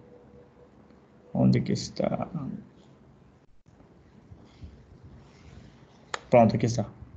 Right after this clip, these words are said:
Por exemplo, eu vou abrir esse aqui. Aí eu pego ele. Eu te-, eu tenho ele por aqui, só pra gente copiar e colar. Aqui está. Esse aqui. Ctrl C. E vou levar ele pra cá. Beleza. Então, essa barra contrária,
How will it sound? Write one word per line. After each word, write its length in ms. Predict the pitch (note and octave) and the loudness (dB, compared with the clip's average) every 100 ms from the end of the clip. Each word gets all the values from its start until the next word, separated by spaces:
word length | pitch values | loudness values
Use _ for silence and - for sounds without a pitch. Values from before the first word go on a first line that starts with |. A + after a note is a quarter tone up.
| - - - - | -20 -20 -20 -6
Por 120 | - | 2
exemplo, 220 | B2 A#2 | 4 6
eu 40 | A#2 | 8
vou 100 | B2+ | 8
abrir 240 | B2+ B2+ | 8 6
esse 100 | A#2+ | 4
aqui. 380 | A#2 C#3+ E3+ F3 - - - - - - _ | 0 0 0 0 -6 -20 -20 -20 -20 -20 _
Aí 140 | C3 C#3 | 6 6
eu 120 | D3 | 8
pego 280 | C#3+ B2+ B2+ | 4 4 4
ele. 240 | A2+ G#2+ - - - - | 4 0 -8 -20 -16 -8
Eu 160 | B2 | -6
te-, 160 | A#2+ C3+ | -2 -2
eu 100 | B2 | -2
tenho 200 | B2 B2+ | 0 0
ele 100 | B2 | 2
por 200 | B2 A#2+ | 0 0
aqui, 260 | A#2 - C3 | 0 -2 -2
só 180 | C3 | 0
pra 140 | A#2 B2 | 0 0
gente 100 | A#2 | -2
copiar 340 | B2 - B2 | -2 2 2
e 80 | A#2+ A#2+ - | 0 -6 -2
colar. 500 | B2+ A#2 A2+ A2 A2 - - - - - - - | 2 4 4 4 -2 -12 -20 -20 -20 -20 -20 -10
Aqui 220 | A2+ A#2+ | -6 -2
está. 340 | A2 - G#2 - - - - - - - - - - | -2 -2 -4 -6 -20 -20 -20 -20 -20 -20 -20 -18 -2
Esse 220 | C3 A2+ A#2 | 0 2 0
aqui. 180 | - G#2+ - - - - - - | -2 -4 -4 -18 -20 -20 -20 -2
Ctrl 320 | B2+ A2+ A#2 | 2 4 2
C. 380 | A2+ C#3 E3 - - - - - - _ _ - - - | 2 4 4 2 -4 -18 -20 -20 -20 _ _ -20 -10 -4
E 80 | |
vou 120 | A#2 A#2 | 0 4
levar 140 | A#2 | 4
ele 100 | A#2 | 2
pra 120 | A#2 | 0
cá. 140 | A#2 - - - - - - | -4 -8 -16 -20 -20 -20 -2
Beleza. 320 | C3+ A#2+ - - - - - - | 2 2 2 -10 -20 -20 -20 2
Então, 140 | B2+ | 6
essa 180 | C3+ D#3 | 6 8
barra 220 | D#3 D3+ | 6 4
contrária, 640 | D#3+ D#3 D3+ C#3+ E3 F3+ | 2 0 2 4 2 -2